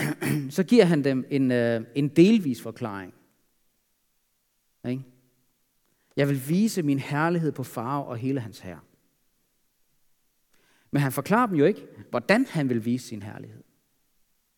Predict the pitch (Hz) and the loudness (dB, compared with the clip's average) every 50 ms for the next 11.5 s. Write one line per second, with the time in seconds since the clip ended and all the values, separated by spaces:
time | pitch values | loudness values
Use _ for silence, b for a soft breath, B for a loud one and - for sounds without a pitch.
0 | _ _ _ _ _ _ _ _ _ _ _ _ - 147 151 156 170 170 160 156 | _ _ _ _ _ _ _ _ _ _ _ _ -2 0 2 6 6 8 8 8
1 | 156 147 151 151 - - 269 277 226 160 143 151 151 160 170 170 - - - - | 8 6 6 4 2 4 6 6 6 6 4 4 2 2 0 -2 -4 -4 0 2
2 | 247 262 208 180 - - 185 220 240 208 - 170 151 143 143 139 - 196 185 151 | 4 4 4 2 0 2 4 4 4 4 2 0 -2 -2 -4 -4 -4 -4 -4 -2
3 | - 175 165 143 - - 185 226 254 - - - 123 120 - - 127 117 147 156 | -2 -2 -2 0 -2 -2 -2 -2 -4 -6 -6 -6 -6 -4 -4 -4 -2 0 0 0
4 | 147 147 139 135 131 175 - 190 165 160 165 185 190 180 - - _ _ _ _ | 0 -2 -2 -2 -2 -2 -4 -4 -6 -6 -6 -6 -8 -8 -10 -14 _ _ _ _
5 | _ _ _ _ _ _ _ _ _ _ _ _ _ _ _ _ _ _ _ _ | _ _ _ _ _ _ _ _ _ _ _ _ _ _ _ _ _ _ _ _
6 | _ _ _ _ _ _ _ _ _ _ _ _ _ _ _ _ _ _ _ _ | _ _ _ _ _ _ _ _ _ _ _ _ _ _ _ _ _ _ _ _
7 | _ _ _ _ _ _ _ _ _ _ _ _ _ _ _ _ _ _ b b | _ _ _ _ _ _ _ _ _ _ _ _ _ _ _ _ _ _ b b
8 | b b b b b b b b b _ _ _ _ _ _ _ _ _ _ _ | b b b b b b b b b _ _ _ _ _ _ _ _ _ _ _
9 | _ _ _ _ _ - 196 185 294 339 302 226 196 202 - 185 196 196 247 294 | _ _ _ _ _ 0 4 6 8 8 8 8 6 6 6 6 6 8 8 6
10 | 277 202 160 - - 165 202 220 262 269 226 170 143 135 170 165 185 214 208 190 | 6 4 2 2 6 8 8 8 8 4 2 2 0 0 0 0 2 0 0 -2
11 | - - - 151 139 151 180 190 185 156 | -2 -2 0 0 2 2 2 0 0 -2